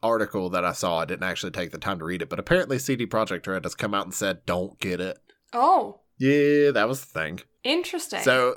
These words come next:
Speaker 1: literally the week it comes back on the store, they're like, "Oh yeah, by the way, don't." <laughs>
Speaker 2: Don't.
Speaker 1: And they're
Speaker 2: Just
Speaker 1: the ones
Speaker 2: don't.
Speaker 1: who pushed to have it go back on the store, at least for P S four. Apparently P S five is fine and stable, but P S four, leave it alone.
Speaker 2: Interesting.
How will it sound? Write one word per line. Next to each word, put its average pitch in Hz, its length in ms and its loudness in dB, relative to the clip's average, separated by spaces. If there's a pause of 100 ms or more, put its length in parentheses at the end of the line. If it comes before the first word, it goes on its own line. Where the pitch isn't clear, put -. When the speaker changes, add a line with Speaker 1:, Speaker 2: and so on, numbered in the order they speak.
Speaker 1:
literally 156 460 4
the 131 120 4
week 135 200 4
it 131 100 0
comes 127 240 0
back 123 260 2
on 120 100 2
the 104 60 0
store, 135 280 4
they're 117 100 0
like, 123 200 0
"Oh 214 100 6
yeah, 156 180 6
by 123 140 4
the 139 100 2
way, 117 300 2 (200)
don't." 107 400 -2
<laughs> - 40 -8 (760)
Speaker 2:
Don't. 208 380 -8
Speaker 1:
And 127 160 2
they're 175 180 6
Speaker 2:
Just 190 100 6
Speaker 1:
the 185 60 2
ones 175 160 6
Speaker 2:
don't. 156 80 6
Speaker 1:
who 143 60 2
pushed 139 340 4
to 139 80 8
have 147 180 6
it 143 100 -2
go 131 120 6
back 135 260 6
on 151 120 0
the 139 80 0
store, 165 440 4
at 95 60 0
least 170 220 2
for 180 80 -4
P 180 160 0
S 175 120 0
four. 139 220 0
Apparently 135 400 0
P 135 180 -2
S 123 140 0
five 107 300 0
is 82 100 -8
fine 98 260 -2
and 92 140 -8
stable, 98 440 -2
but 85 140 -18
P 131 160 -2
S 113 140 -2
four, 139 380 2 (100)
leave 98 200 -4
it 113 40 -4
alone. 107 440 -2 (380)
Speaker 2:
Interesting. - 760 -12